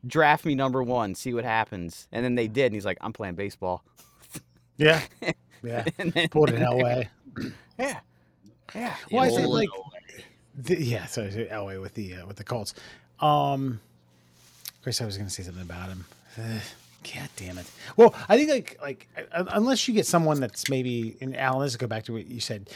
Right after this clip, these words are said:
Speaker 2: 'cause I, I, I simply don't think owners and G Ms are willing to, like, pay that kind of money. Well, the G M isn't paying anything, but the G M, you know, is gonna extend the contract.
Speaker 3: Also,
Speaker 2: Uh,
Speaker 3: there is something to be said. That was, like,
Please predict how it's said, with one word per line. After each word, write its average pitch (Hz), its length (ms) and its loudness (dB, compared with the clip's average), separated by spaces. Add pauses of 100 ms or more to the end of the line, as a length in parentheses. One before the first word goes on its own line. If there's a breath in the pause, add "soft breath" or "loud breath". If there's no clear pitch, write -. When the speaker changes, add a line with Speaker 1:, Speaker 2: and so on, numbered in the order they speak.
(120 loud breath)
Speaker 2:
'cause 139 120 -4
I, 135 100 0 (140)
I, 143 100 -6 (220)
I 147 60 -4
simply 202 280 0
don't 139 160 0
think 120 220 -6
owners 127 720 -2 (160)
and 107 180 -10
G 127 260 -4
Ms 107 280 -6
are 104 60 -4
willing 107 340 -6
to, - 100 -12
like, 92 180 -14
pay 123 200 -4
that 107 160 -12
kind 131 180 -2
of 98 80 -10
money. 95 400 -10 (200 soft breath)
Well, 139 80 -8
the 127 40 -6
G 127 180 -4
M 101 140 -12
isn't 87 180 -16
paying 95 260 -14
anything, 85 320 -16
but 87 120 -16
the 101 40 -16
G 117 220 -6
M, 101 220 -12 (180)
you 110 80 -14
know, 101 60 -12
is 92 80 -12
gonna 98 120 -14
extend 95 280 -12
the 87 60 -18
contract. 98 580 -10
Speaker 3:
Also, 156 460 0
Speaker 2:
Uh, 113 340 2 (400)
Speaker 3:
there 147 160 6
is 165 120 4
something 139 260 0
to 123 100 -4
be 113 120 -4
said. 113 240 -2
That 139 120 8
was, 139 200 -2
like, 113 420 -2